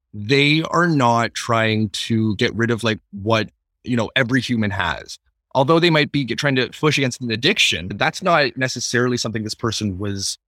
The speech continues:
you know, is, is a, is a, an, what's the word? An intrinsic part of who they are. And this is something that was acquired. This is something that was learned over time.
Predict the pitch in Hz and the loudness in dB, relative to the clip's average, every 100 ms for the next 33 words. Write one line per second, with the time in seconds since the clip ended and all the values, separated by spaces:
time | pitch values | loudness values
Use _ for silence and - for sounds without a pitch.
0 | - 113 98 95 90 - - 110 - 110 | -4 -2 0 -2 -4 -8 -6 -4 -4 -4
1 | 113 - 107 - 107 98 101 - 98 90 | -4 -4 -4 -4 -4 -6 -6 -8 -8 -6
2 | 101 110 - 135 120 123 110 120 98 92 | -6 -4 -2 -2 -2 -2 -2 0 0 2
3 | 82 71 - - 131 139 135 123 117 107 | 0 -2 -4 -2 0 2 0 0 0 -4
4 | 110 - 92 87 107 107 95 95 98 92 | -6 -4 -4 -2 -4 -4 -6 -6 -8 -6
5 | 104 98 92 87 - 113 107 82 | -4 -4 -6 -8 -4 0 0 -2